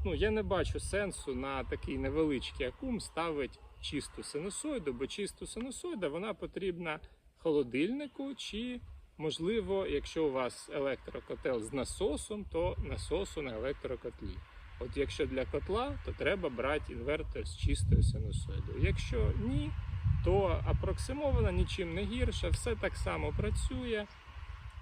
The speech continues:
і інвертор коштує дешевше. Так що такий огляд.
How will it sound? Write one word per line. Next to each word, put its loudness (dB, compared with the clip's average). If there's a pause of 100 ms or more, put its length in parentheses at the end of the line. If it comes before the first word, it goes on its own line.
(260)
і 2 (140)
інвертор 2
коштує 2 (160)
дешевше. -4 (2000)
Так -4
що 0
такий -4
огляд. 0